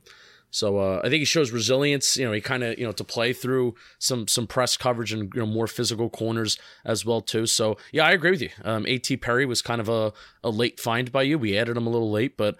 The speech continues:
I'm glad that you did. And there's a lot of people that kind of will put him in the same breath as, like, Trey Palmer, like, going in that same range in the draft. But I think A T Perry is just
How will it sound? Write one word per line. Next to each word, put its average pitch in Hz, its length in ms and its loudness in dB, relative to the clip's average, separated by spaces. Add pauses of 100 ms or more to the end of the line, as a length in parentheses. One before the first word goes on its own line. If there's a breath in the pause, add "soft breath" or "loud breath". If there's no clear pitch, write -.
(260 loud breath)
I'm 110 160 -2
glad 131 240 2
that 139 80 4
you 127 100 2
did. 127 240 4
And 107 100 -4
there's 117 200 0
a 117 40 2
lot 117 200 2
of 113 80 -4
people 123 240 -2
that 113 200 0
kind 120 280 0
of 104 200 0
will 113 200 2
put - 200 -2
him 123 120 2
in 117 80 -2
the 110 80 0
same 120 360 2
breath 104 520 0
as, 104 480 2 (340 soft breath)
like, 113 160 0
Trey 120 240 0
Palmer, 117 460 0
like, 110 180 2
going 107 440 0 (340 loud breath)
in 113 160 -2
that 110 200 0
same 117 360 0
range 104 320 0
in 117 80 -2
the 104 80 -2
draft. 104 400 0
But 107 120 0
I 107 80 2
think 120 200 -2
A 120 120 2
T 110 200 -4
Perry 117 320 0
is 95 120 -2
just - 300 -2